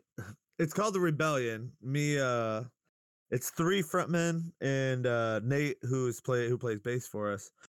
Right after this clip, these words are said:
But, um, I met up with Alex. We linked after fucking years of knowing each other, and we, we didn't get along at first. And it was all mostly hearsay. We're from the same town. We're doing two different genres. It just fucking happens.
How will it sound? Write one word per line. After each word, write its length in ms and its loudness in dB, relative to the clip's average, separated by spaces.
But, 220 0
um, 440 -2
I 100 0
met 240 2
up 360 0
with 360 0
Alex. 420 -2
We 140 -2
linked 260 -4
after 260 -6
fucking 320 -8
years 280 -2
of 80 -10
knowing 280 -4
each 140 -8
other, 260 0
and 80 -4
we, 200 0
we 100 2
didn't 160 0
get 80 0
along 300 -2
at 80 -12
first. 420 -14
And 100 0
it 20 2
was 140 2
all 140 0
mostly 320 -2
hearsay. 420 -2
We're 80 -4
from 160 -6
the 80 -4
same 260 -4
town. 300 -4
We're 80 -2
doing 220 0
two 120 0
different 320 -2
genres. 480 -4
It 120 -8
just 180 -8
fucking 260 -6
happens. 520 -8